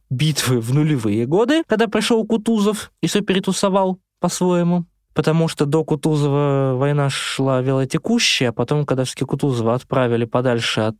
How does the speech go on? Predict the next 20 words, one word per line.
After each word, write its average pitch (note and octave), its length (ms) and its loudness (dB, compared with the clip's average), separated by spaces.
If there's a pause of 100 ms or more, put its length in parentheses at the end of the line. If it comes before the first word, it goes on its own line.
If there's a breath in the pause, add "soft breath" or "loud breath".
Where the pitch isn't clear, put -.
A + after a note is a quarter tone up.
(120)
э, A2+ 260 -2
центра B2 500 -2
и - 120 -4
воевать B2+ 500 0
с - 300 -8
турками, A3 480 0
выяснилось, E3+ 480 0
что, - 180 -2
оказывается, D#3+ 560 0
Кутузов-то D#3 440 -2
гениальный C#3+ 760 0 (240 soft breath)
и D3 80 -4
крайне D3 320 2
быстро D#3 640 0
решил D3 640 0
военные C#3 500 0
действия C#3 360 -2
в - 20 -6
свою C#3 240 -2
пользу. A#2 400 -2